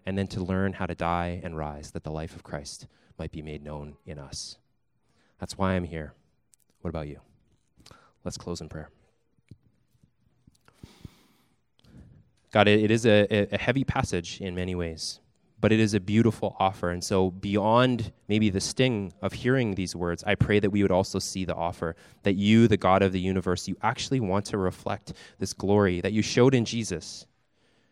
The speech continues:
through us as a community. And so I pray, um, maybe through all the malaise of, of the words that I've shared, that you would make yourself clear in this time, and that you would call us to respond. So Holy Spirit, we invite you.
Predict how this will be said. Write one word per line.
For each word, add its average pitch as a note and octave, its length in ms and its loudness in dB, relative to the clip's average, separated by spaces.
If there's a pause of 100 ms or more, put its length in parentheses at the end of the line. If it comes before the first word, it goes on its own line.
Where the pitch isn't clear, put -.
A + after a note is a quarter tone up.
(220)
through B2 300 4
us A2 240 2
as F#2+ 100 -4
a F#2 60 -4
community. F2 560 -10 (960)
And G#2 100 -6
so G#2+ 160 2
I G2+ 140 6
pray, A2 560 4
um, F#2+ 480 -6 (140)
maybe A2+ 260 0
through B2 480 6
all A2 220 6
the G2+ 140 4
malaise G2+ 480 0
of, G2+ 280 0
of G2 160 2
the G2 100 2
words A2+ 300 6
that G#2+ 160 0
I've F#2 180 2
shared, F2 460 -8 (380)
that G#2+ 80 -2
you G#2+ 160 4
would A#2 120 8
make G#2 240 4
yourself G2 420 0
clear F#2 520 -6
in F2+ 120 -12
this F2 120 -12
time, - 260 -16 (600)
and A2+ 80 -2
that G#2+ 40 4
you G#2 100 4
would G#2 100 4
call A2+ 300 6
us A#2 120 2
to - 120 -6
respond. F2 500 -6
So F#2 100 -4
Holy A2+ 220 4
Spirit, A2 320 0
we G2 100 0
invite F#2+ 380 -2
you. A#2 300 -2